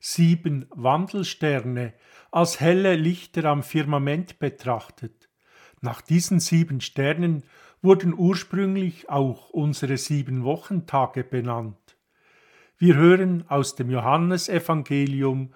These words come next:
Kapitel einundzwanzig, Vers zwei. Simon Petrus und Thomas, der Didymus genannt wird, und Nathanael aus Kana in Galiläa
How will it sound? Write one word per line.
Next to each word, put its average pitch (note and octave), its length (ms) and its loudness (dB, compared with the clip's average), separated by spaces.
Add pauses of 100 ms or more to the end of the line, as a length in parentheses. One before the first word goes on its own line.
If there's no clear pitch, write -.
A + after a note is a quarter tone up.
(140)
Kapitel D#3+ 640 -6
einundzwanzig, D3 1080 -4
Vers B2 560 -10
zwei. A#2 540 -10 (1080)
Simon F3+ 540 4
Petrus - 920 -4
und C3 380 -6
Thomas, D3+ 600 -2 (360)
der D#3+ 100 2
Didymus E3 720 -2
genannt D3+ 540 0
wird, C#3+ 360 -2 (540)
und G#3+ 240 0
Nathanael D3 840 2
aus C3 320 -4
Kana D3 440 -2
in C3+ 160 -4
Galiläa B2 800 -4